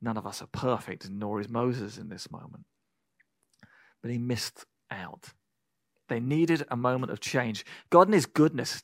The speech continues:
did give them water, but Moses missed it. So what do we learn from these four stories? What do we see? What are the reoccurring themes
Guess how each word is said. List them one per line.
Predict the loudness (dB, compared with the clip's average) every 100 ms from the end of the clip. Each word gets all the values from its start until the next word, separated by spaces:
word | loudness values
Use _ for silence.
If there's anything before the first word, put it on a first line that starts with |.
| -2
did | 2 2 2
give | -2 -2
them | -6
water, | -4 -4 -4 -8 -14 -18 _ _ _ _ _ _ _ _ _ _ _ -20 _ _ _ _ _ _ _ _ _
but | -8
Moses | -4 -4 -6 -10
missed | -10 -10 -14
it. | -16 _ _ _ _ _ _ -12
So | 0 4
what | 8 8
do |
we | 8 8
learn | 10 10 10 8 6 -2 -14 -6
from | 0
these | 2 2
four | 0 2 2 2
stories? | -2 -4 -2 -2 -6 -2
What | 0
do | 2
we | 0
see? | -4 -6 -4 -2 0 0
What | 0
are | 0
the | 0
reoccurring | 0 2 2 0 0 0 0 -4
themes | -2 0 0 -6